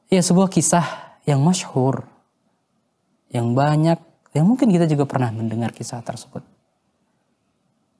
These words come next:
Namun sekedar untuk mengulang kajian, mengambil pelajaran yang berharga, dan setidaknya menjadi bahan yang bisa kita ceritakan kepada anak cucu kita.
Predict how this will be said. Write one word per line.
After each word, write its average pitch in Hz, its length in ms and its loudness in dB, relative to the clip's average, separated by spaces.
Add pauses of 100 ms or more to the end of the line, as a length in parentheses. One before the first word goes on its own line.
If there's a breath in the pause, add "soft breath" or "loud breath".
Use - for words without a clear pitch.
(480)
Namun 107 240 -6
sekedar 127 640 0
untuk 110 320 -8
mengulang 113 560 -6
kajian, 110 480 -10
mengambil 117 560 -6
pelajaran 131 560 -4
yang 107 160 -6
berharga, 120 640 -10 (1700 soft breath)
dan 120 160 -4
setidaknya 131 880 -2
menjadi 117 400 -4
bahan 135 320 -2
yang 135 160 -4
bisa 185 320 -4
kita - 240 -6
ceritakan 123 720 -4
kepada 135 480 -8
anak 127 320 -12
cucu - 320 -6
kita. - 400 -12